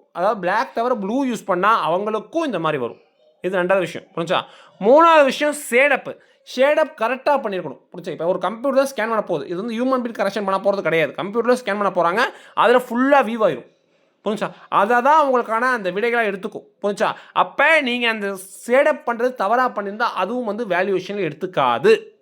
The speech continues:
புரிஞ்சா? அதே மாதிரி உங்களுடைய கேள்விகள் என்ன சொல்றது, அந்த என்ன சொல்றது, சில நேரங்கள் என்ன சொல்றது, அந்த கடைசி நேரத்துல ரெண்டு கேள்வி, மூணு கேள்வி ஒண்ணா ஷேடப் பண்றது. அதாவது வந்து பத்தாவது கேள்விக்கு வந்து ரெண்டு ஷேடப் பண்றது, பன்னெண்டாவது கேள்விக்கு ரெண்டு ஷேடப் பண்றது, அந்த மாதிரி ஷேடப் பண்ணாலும் உங்களது கேள்வி செல்லாத பட போகும். அதாவது உங்களோட விடைத்தாள் வந்து செல்லாக்கப்படும்.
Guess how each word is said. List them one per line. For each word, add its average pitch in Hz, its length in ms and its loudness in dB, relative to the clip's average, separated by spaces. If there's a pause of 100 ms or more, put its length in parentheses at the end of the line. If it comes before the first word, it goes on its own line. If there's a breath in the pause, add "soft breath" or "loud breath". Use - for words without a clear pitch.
(600)
புரிஞ்சா? 208 360 0 (240 loud breath)
அதே 262 300 4
மாதிரி 285 280 4
உங்களுடைய 220 420 0
கேள்விகள் 285 720 2
என்ன 208 140 -10
சொல்றது, 151 320 -6 (160 loud breath)
அந்த 208 300 0
என்ன 226 140 2
சொல்றது, 180 260 -4
சில 226 200 -4
நேரங்கள் 254 280 0
என்ன 240 120 0
சொல்றது, 233 260 -4
அந்த 185 100 -2
கடைசி 233 340 -2
நேரத்துல 214 420 0 (540 loud breath)
ரெண்டு 269 340 2
கேள்வி, 254 280 0
மூணு 254 240 2
கேள்வி 240 200 0
ஒண்ணா 240 320 0
ஷேடப் 202 320 0
பண்றது. 151 180 -4
அதாவது 190 220 2
வந்து 233 200 2
பத்தாவது 240 400 2
கேள்விக்கு 214 420 -2
வந்து 208 200 -4
ரெண்டு 196 260 -4
ஷேடப் 185 300 0
பண்றது, 151 420 -2 (420 soft breath)
பன்னெண்டாவது 262 300 4
கேள்விக்கு 226 260 -4
ரெண்டு 208 180 -2
ஷேடப் 196 300 0
பண்றது, 165 200 -4
அந்த 214 260 -2
மாதிரி 269 320 0
ஷேடப் 208 160 -2
பண்ணாலும் 208 400 -2
உங்களது 190 420 -2
கேள்வி 196 360 -4
செல்லாத 170 420 0
பட 135 200 -2
போகும். 127 400 -4
அதாவது 156 260 0
உங்களோட 156 160 0
விடைத்தாள் 180 320 -2
வந்து 185 220 -4
செல்லாக்கப்படும். 139 480 2